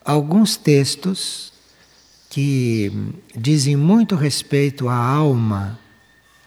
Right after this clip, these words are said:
da Casa Luz da Colina existem publicados,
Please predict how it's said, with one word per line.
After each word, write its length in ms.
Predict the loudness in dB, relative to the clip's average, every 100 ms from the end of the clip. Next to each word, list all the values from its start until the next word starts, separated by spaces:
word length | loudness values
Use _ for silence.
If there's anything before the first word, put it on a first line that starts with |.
| _
da 160 | -8 -8
Casa 360 | -4 -4 -4 -4
Luz 260 | -4 -4
da 100 | -6
Colina 640 | -10 -4 2 2 2 -4 -8 -18 _ _ _ _ -8
existem 520 | -4 -2 -2 0 -2
publicados, 1040 | 0 -2 -2 -2 -4 -2 -6 -12 -14 -16